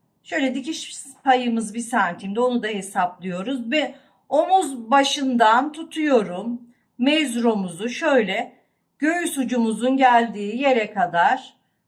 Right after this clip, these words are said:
ölçüyü alıyoruz arkadaşlar. Şimdi omuz başından tuttum. Şu şekilde göğüs başı, göğsün ucuna geldiği yeri işaretliyorum. Yirmi sekiz santim benim göğüs düşüklüğüm.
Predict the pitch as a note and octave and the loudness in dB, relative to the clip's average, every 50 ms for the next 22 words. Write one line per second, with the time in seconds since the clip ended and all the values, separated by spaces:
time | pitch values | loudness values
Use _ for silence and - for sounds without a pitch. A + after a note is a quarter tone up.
0 | _ - B3 B3+ B3 A3+ A3+ - - G3+ A3+ B3 A#3 A3+ G3+ F#3 E3+ E3+ E3 D3+ | _ 2 4 4 4 4 2 -2 -10 -6 0 0 2 2 0 -2 -8 -8 -10 -4
1 | D3+ D#3 D#3 - - E3+ D#3+ D#3+ D3 D3+ - - - E3 F#3+ - B3+ A#3 A#3 A#3 | -2 -2 -2 -2 -6 -10 -8 -6 -8 -8 -8 -8 -6 -6 -6 -6 -10 -8 -6 -4
2 | B3 B3+ A#3+ A#3 F3+ E3+ F#3+ F3+ - - E3+ E3 D#3 E3 E3 E3 E3 E3+ - - | -2 0 0 -2 -2 -4 -8 -8 -8 -12 -12 -8 -2 -2 -2 -2 -2 -6 -8 -8
3 | A#3 A3 A3 - - _ _ _ D#3 D#3+ D#3+ D#3 D#3+ F3 G3+ G#3 - - _ _ | -8 -8 -8 -10 -18 _ _ _ -8 -6 -4 -2 -4 -4 -6 -8 -14 -20 _ _
4 | _ _ _ _ _ _ _ _ _ _ - - B3+ B3 - A#3 G3 D#3+ - - | _ _ _ _ _ _ _ _ _ _ -16 -14 -12 -10 -8 -8 -8 -8 -10 -12
5 | E3+ E3+ D#3 D3+ C3+ D#3+ G3+ A#3 A#3+ A#3 - _ _ _ _ _ _ _ _ _ | -10 -10 -10 -8 -8 -4 -4 -4 -4 -6 -10 _ _ _ _ _ _ _ _ _
6 | _ _ _ _ _ _ _ _ _ _ B3+ C4+ C4 B3+ A#3+ A#3 A3+ - - - | _ _ _ _ _ _ _ _ _ _ -4 0 0 0 0 -2 -4 -6 -8 -8
7 | F#3 F3+ - - - - - - - F3 A3+ A#3+ B3 B3+ B3+ B3 B3 - A3+ A3 | -8 -8 -8 -12 -16 -20 -20 -20 -10 -2 0 2 2 2 0 -2 -4 -8 -10 -8
8 | A3+ B3+ A#3+ G3+ A3+ G#3+ G3 G#3 A#3 A#3+ A#3 A#3+ A#3 A3+ A3 G#3 E3+ E3+ F3+ F#3 | -6 -8 -6 -6 -4 -4 -2 -2 -2 0 2 4 4 4 4 2 -2 -8 -10 -6
9 | G#3+ A#3 A3+ G3 A#3 A#3+ A#3 - A3+ F#3+ F#3 F3+ F3 F3 - F3+ E3+ F3 G3 A3+ | -2 -2 -2 -2 -2 -6 -6 -2 0 0 0 0 -4 -10 -14 -16 -12 -8 -2 -2
10 | B3+ D4+ D#4 E4 E4 - F4 E4 - - D#4 - - - C#4+ B3+ A3 G#3 G3+ G3 | 0 0 0 -4 -6 -6 -6 -8 -6 -8 -12 -14 -8 0 2 2 4 4 0 -2
11 | - C#4 C#4 C4 C4 A#3+ G#3 G#3 A#3 C4+ - - _ _ _ _ _ _ _ _ | -6 -4 -2 0 0 0 -2 -4 -6 -10 -10 -14 _ _ _ _ _ _ _ _
12 | _ _ _ _ _ _ _ _ _ _ C4+ C4 A3+ G3 F#3+ - - - C#3+ C#3 | _ _ _ _ _ _ _ _ _ _ 0 2 2 2 0 -4 -12 -18 -20 -20
13 | - - C3 C3 _ _ _ B2+ G#2+ - C3+ | -20 -20 -20 -20 _ _ _ -20 -20 -20 -20